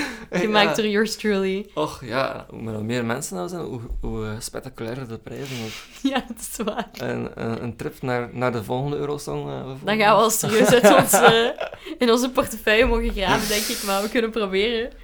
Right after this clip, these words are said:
Speaker 1: Ja, wachten tot het in België is.
Speaker 2: Ja, voilà, het is dat. Dan zullen we nog een keer iets goed moeten sturen, hè. Misschien Softboy. We zullen
Speaker 1: Ja.
Speaker 2: zien hoe dat, dat verloopt.
Speaker 1: <laughs> Ja, ja.
Speaker 2: <laughs> Ik wens het u al sinds heel erg toe.
Speaker 1: Dank u, dank u.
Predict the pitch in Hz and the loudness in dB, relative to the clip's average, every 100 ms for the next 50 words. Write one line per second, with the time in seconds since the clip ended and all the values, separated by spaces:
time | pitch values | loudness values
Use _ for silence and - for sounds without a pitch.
0 | - - 135 113 110 - - 139 131 104 | -20 -12 -4 -4 -2 -4 -6 -10 -8 -8
1 | 117 107 110 110 - - - 160 151 156 | -6 -6 -6 -8 -10 -12 -6 -6 -4 -8
2 | 147 - 165 160 156 160 _ 185 180 180 | -10 -12 -14 -12 -12 -14 _ -10 -4 -4
3 | 180 185 185 170 - 175 185 - 190 175 | -4 -6 -8 -12 -10 -10 -8 -8 -6 -8
4 | 165 180 185 185 - 180 170 170 175 180 | -8 -10 -8 -8 -6 -4 -4 -4 -4 -4
5 | 190 - 170 156 156 147 143 180 180 170 | -4 -6 -2 2 4 6 4 2 -2 -4
6 | 165 165 170 - 180 - 160 143 - - | -8 -4 -2 2 2 2 2 0 0 0
7 | 262 240 285 302 - - - - - - | 0 4 4 2 -4 -20 -20 -20 -20 -12
8 | 202 202 240 240 208 214 202 202 208 208 | -6 0 2 2 2 4 4 2 -4 -4
9 | 185 170 170 180 - 185 127 123 - 104 | -2 -2 -4 -10 -12 -6 -2 -2 -4 -10
10 | 113 117 - - | -10 -12 -12 -16